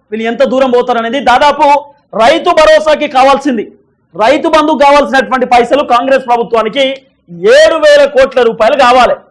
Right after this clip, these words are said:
ఏది? ఏడు వేల ఐదు వందల రూపాయలు ఒక్కొక్క అకౌంట్లో వేయాలంటే ఫస్ట్ దఫలో. కాబట్టి వీళ్ళకి ఏడు వేల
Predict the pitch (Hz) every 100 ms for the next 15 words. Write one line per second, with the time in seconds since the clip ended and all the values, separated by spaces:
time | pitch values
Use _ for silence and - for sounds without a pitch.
0 | _ _ 214 277 285 285 - 214 269 285
1 | 277 277 254 254 262 262 254 247 233 240
2 | 254 240 247 254 254 _ _ - 240 240
3 | 269 233 269 277 254 254 240 220 226 -
4 | _ 233 233 202 180 247 - - _ _
5 | _ _ - 262 302 302 302 285 262 294
6 | 320 311 302 302 302